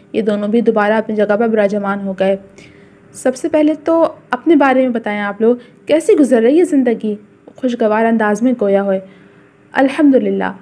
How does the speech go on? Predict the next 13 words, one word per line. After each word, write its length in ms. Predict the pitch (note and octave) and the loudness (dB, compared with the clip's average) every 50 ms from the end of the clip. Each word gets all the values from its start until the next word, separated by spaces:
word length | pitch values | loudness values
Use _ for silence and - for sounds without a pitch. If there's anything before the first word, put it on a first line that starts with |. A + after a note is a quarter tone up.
| - - | -12 -8
हमारी 300 | A#3 A3 A3 G#3+ A3+ A#3 | -4 -2 0 0 -2 -2
सोच 280 | A#3 - A#3 A3 A3+ | -2 0 0 0 0
से 140 | A3+ - A#3+ | -2 -2 -2
भी 100 | G#3+ B3 | -2 -2
कई 260 | A#3+ - - A#3+ B3 | -2 0 2 2 2
ज़्यादा 280 | A3+ G#3+ F#3+ F#3 F#3+ F#3+ | 4 2 0 -2 -4 -6
अच्छी," 340 | F#3+ F#3+ - - G3 G3 - - - - - - _ - _ | -6 -8 -10 -10 -10 -10 -10 -14 -20 -20 -20 -20 _ -20 _
शुजा 260 | - - B3 A#3 D#4 D4+ | -4 -2 2 4 4 4
ने 100 | D#4 D4+ | 4 4
मुस्कुराते 520 | D4 C#4+ - - C4 B3 A#3 A3+ A3+ C4+ | 2 0 -2 0 2 2 2 0 0 -2
हुए 100 | C4+ C4 | -2 -2
जवाब 340 | - G#3 G3 G3 F#3+ F#3 F#3+ - | -2 -4 -4 -4 -6 -8 -8 -6
दिया। 220 | G3+ G3 F#3+ F#3 | -6 -4 -4 -6